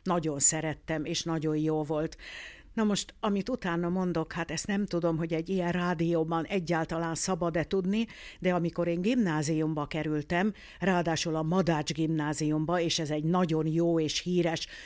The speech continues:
színművészeti főiskolának volt a gimnáziuma, no mindegy, akkor én már,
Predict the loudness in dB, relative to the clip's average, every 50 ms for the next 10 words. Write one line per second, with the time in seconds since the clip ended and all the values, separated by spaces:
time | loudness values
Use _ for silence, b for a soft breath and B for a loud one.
0 | B B 4 6 6 8 8 8 8 8 6 6 4 2 -2 -4 -4 -6 -2 2
1 | 2 4 4 2 0 -2 -2 -2 -2 0 -2 -2 -2 -4 -4 -2 -2 -2 -2 -2
2 | -4 -4 -2 -2 0 0 0 0 2 2 2 2 2 2 2 2 2 2 -2 -2
3 | B B B B B B 0 2 4 4 4 4 4 2 2 2 2 0 -4 B
4 | B B B B B B B 2 2 2 2 0 -2 -2 -2 0 0 2 2 2
5 | 2 2 2 2 2 2 2 2 0 -2